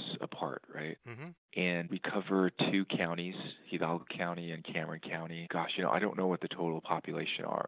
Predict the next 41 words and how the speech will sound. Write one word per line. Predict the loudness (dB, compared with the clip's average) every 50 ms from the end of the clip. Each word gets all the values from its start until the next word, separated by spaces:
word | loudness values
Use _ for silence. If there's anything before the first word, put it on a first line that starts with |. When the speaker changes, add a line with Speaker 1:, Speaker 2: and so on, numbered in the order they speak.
| -2
Speaker 1:
is, | 0 0 0 0 -2 -4 0
but | 0 0 0 -2 -6 -16 -20 -20 -6 -2
it's | 0 0 2 4
probably | 6 8 8 8
about | 8 8 6 4 0 _ _ _ -8 -6
two | -6 -4
million | -4 -6 -6 -6 -8
people, | -8 -8 -8 -6 -4 -4
I | -4 -4
would | -4 -8 -10
think. | -12 -10 -12 -16 -18 _ -14
Speaker 2:
Mm-hmm. | -12 -12 -10 -12 -14 -16 _ -6
Speaker 1:
And | -4 2 4
so | 6
we, | 6 6 6 4 4
we | 2 0 0 0 4
file | 6 6 8 8 6 4 2
about | 0 0 0 0 0 0 -2 -4 -6 -12 -20 -20 -20 -10 -6
forty | -4 -2 -2 -2 -2 -4 -8 -8
cases | -10 -10 -10 -10 -10 -10 -12 -12 -12 -12 -12 -12 -14 -14 -12 -10
a | -8
month | -2 0 0 -2 -2 -4 -10 -16 -20 -20 _ _
throughout | 0 2 2 2 2 -2
the | -8
three | -6 -4 -2 0
offices. | 2 2 0 -2 -2 -8 -10 -10 -10 -10 -10 -12 -14 -14 _ -2
And, | 2 4 4 4 4 6 8
but | 10
yeah, | 12 12 12 10
you | 10 10 10
know, | 8 8 8
uh, | 8 10 10 10 10 8 6 6
where | 4 4 8 10 10 10
we | 10 8 8
live, | 8 8 8 8
it, | 6 6 8 8
it | 10 10
is | 10 8 6 2 2
below, | 2 4 6 6 6 6 6 6 4 2 0 -2 -6 -10 -12 -10 -10
uh, | -6
like, | -6 -6 -6